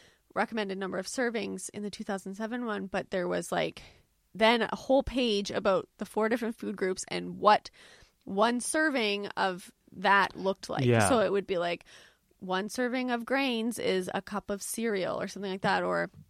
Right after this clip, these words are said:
Speaker 2: The, the talk that I went to, they actually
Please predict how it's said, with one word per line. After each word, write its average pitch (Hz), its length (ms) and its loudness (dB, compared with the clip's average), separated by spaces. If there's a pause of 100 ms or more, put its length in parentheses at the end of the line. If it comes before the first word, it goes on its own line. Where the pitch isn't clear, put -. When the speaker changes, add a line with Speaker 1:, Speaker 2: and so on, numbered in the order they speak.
(340)
Speaker 2:
The, 120 300 2 (180)
the 123 200 0
talk 165 400 -6
that 117 120 -2
I 113 100 0
went 120 280 -6
to, 110 300 -10
they 135 180 -2
actually 131 520 -6